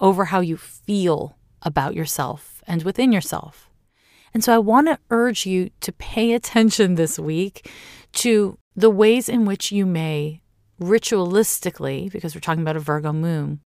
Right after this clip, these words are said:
abandon yourself in efforts to make others comfortable, in efforts to make others think you are thinking, doing, feeling, looking any particular way.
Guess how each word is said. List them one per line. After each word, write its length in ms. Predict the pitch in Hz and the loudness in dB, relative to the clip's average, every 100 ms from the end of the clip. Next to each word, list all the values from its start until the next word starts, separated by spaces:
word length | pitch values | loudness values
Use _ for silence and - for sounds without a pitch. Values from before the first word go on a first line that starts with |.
| _ | _
abandon 640 | 196 170 196 233 226 220 185 | -4 0 4 4 4 2 2
yourself 840 | 170 - - 135 147 233 - - _ | 0 -4 -4 -4 -4 -8 -12 -20 _
in 160 | 180 202 | -4 0
efforts 400 | 185 185 226 - | -2 0 -2 -2
to 100 | - | -2
make 200 | 185 175 _ | -2 -2 _
others 320 | 180 180 175 | -8 -6 -8
comfortable, 640 | - 147 143 139 120 120 165 _ _ _ _ | -8 -8 -8 -12 -12 -14 -14 _ _ _ _
in 160 | 226 226 | 0 2
efforts 420 | 208 226 240 - | 0 2 0 0
to 200 | - - | -6 -2
make 280 | 214 190 196 | 0 0 -2
others 380 | 196 202 190 - _ _ | -2 -2 -2 -10 _ _
think 440 | - 233 220 190 | -6 0 2 0
you 180 | 190 180 | -2 0
are 200 | 170 170 185 - | 2 0 -4 -2
thinking, 460 | 226 196 190 185 165 | 0 0 0 -2 0
doing, 460 | 196 180 175 170 | 0 2 -2 -4
feeling, 460 | 170 185 175 165 165 | -2 0 0 -4 -4
looking 540 | 175 180 170 156 165 | 0 0 0 -4 -4
any 220 | 170 160 | -6 -6
particular 800 | 156 - 160 - - _ 165 151 143 | -8 -8 -10 -8 -16 _ -4 -4 -4
way. 380 | 135 95 151 | -4 -6 -10